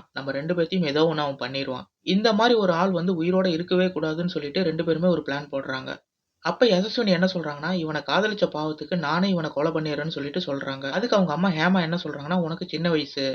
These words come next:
நீ இப்ப இவனை கொலை பண்ணிட்டீன்னா ஜெயிலுக்கு போக வேண்டியிருக்கும்,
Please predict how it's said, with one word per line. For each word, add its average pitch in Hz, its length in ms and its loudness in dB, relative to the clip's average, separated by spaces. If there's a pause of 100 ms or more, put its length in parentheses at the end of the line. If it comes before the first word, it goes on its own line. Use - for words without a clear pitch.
(760)
நீ 175 100 2
இப்ப 190 180 4
இவனை 165 200 0
கொலை 165 200 0
பண்ணிட்டீன்னா 175 440 -2
ஜெயிலுக்கு 165 380 0
போக 147 200 -2
வேண்டியிருக்கும், 135 540 -4